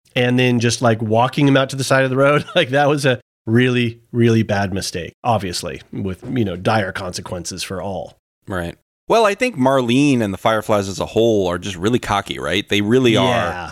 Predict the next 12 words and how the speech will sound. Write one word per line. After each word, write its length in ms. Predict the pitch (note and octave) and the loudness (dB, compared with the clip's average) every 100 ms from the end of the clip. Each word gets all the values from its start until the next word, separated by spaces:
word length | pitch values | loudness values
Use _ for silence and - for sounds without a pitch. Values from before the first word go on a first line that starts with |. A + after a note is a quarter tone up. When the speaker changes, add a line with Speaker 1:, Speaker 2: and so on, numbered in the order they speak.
| - | -2
Speaker 1:
Mm. 560 | C#3 C#3 B2+ G#2+ F#2 F#2 _ _ _ _ _ _ _ _ _ | 2 4 2 0 -4 -12 _ _ _ _ _ _ _ _ _
Speaker 2:
trying 480 | - B2+ A2+ A2+ A2 | -4 0 0 0 -2
to 120 | A2+ | -4
just 380 | F#2 G#2 F#2 - | -2 0 -2 -4
be 240 | A2 G#2+ | -2 0
the 120 | G2 - | 0 -2
saviors 640 | - A#2+ A2 G2+ F#2+ F2+ | 0 0 2 0 -2 -2
of 100 | F2+ | -6
society 680 | - F#2 - F#2 F2+ F2 F2 | -4 -2 0 0 0 -2 -2
and 120 | F2 | 0
not 240 | F#2+ G2 - | 0 0 0
just, 460 | F#2+ F2+ - - | -2 0 -4 -8